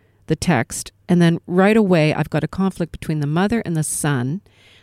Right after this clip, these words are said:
The dad comes in, and right away I've got a, does, how much is the mom gonna tell the dad? Like, she's not sure. But, and they tell the dad everything, and the dad's taking one position on it. He thinks,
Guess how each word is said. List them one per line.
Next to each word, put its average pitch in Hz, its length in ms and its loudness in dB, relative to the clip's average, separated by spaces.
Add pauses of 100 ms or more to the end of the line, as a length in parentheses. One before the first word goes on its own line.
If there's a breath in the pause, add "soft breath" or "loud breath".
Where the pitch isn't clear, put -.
The 175 80 -2
dad 196 360 -2
comes 170 300 -4
in, 147 120 -2
and 147 160 -4
right 185 160 0
away 175 260 -2
I've 147 160 -4
got 147 220 0
a, 143 160 -2 (400 soft breath)
does, 156 240 -2 (640)
how 196 240 0
much 190 240 -2
is 165 160 -6
the 160 80 0
mom 156 340 0
gonna 147 340 -4 (120)
tell 147 240 -4
the 156 100 -6
dad? 143 640 -4
Like, 139 140 -8
she's - 380 -10
not 170 240 -4
sure. 135 520 -4 (680 loud breath)
But, 180 160 0
and 165 260 -4
they 160 200 -6
tell 170 180 -4
the 160 80 -4
dad 135 300 -4
everything, 135 460 -8
and 147 60 -8
the 131 60 -6
dad's 180 600 -2
taking 156 360 -2
one 175 180 0
position 156 460 -2
on 135 240 -4
it. 156 100 -2
He 160 140 -2
thinks, 135 460 -6